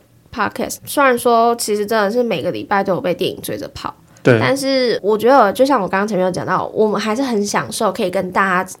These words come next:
Speaker 1: 分享电影，然后讨论电影这个过程。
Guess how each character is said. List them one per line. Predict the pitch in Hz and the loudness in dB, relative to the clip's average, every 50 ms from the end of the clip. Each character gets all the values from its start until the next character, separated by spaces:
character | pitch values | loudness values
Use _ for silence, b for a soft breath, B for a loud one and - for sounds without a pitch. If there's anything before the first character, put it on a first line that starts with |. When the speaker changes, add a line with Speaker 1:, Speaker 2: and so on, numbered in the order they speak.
| _ - - | _ -20 -18
Speaker 1:
分 | - - 226 208 208 | -6 -2 -2 -2 0
享 | 214 - 226 170 - b b b b _ | -2 -2 -4 -4 -6 b b b b _
电 | - 269 202 | -2 -2 -2
影， | 208 - 76 - | -2 -6 -8 -6
然 | - 190 | -4 -4
后 | 196 | -4
讨 | 196 - - - | -4 -6 -8 -6
论 | - 202 196 180 | -6 -6 -6 -4
电 | 190 190 | -4 -6
影 | - - - | -6 -6 -8
这 | - 208 - | -8 -8 -8
个 | - - | -8 -10
过 | _ - - - - | _ -8 -8 -8 -8
程。 | - - - | -10 -12 -12